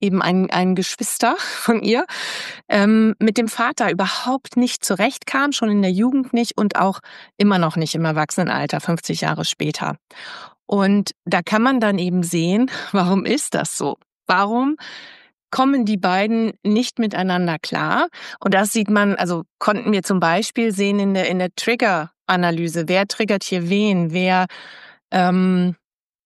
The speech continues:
fördert die anderen, wer wird gefördert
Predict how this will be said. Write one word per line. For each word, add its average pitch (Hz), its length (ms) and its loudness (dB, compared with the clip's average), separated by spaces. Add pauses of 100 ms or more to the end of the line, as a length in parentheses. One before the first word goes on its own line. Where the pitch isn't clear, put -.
(140)
fördert 190 840 0 (480)
die - 80 -2
anderen, 240 400 0 (420)
wer 175 260 0
wird 214 260 -2
gefördert 294 600 -4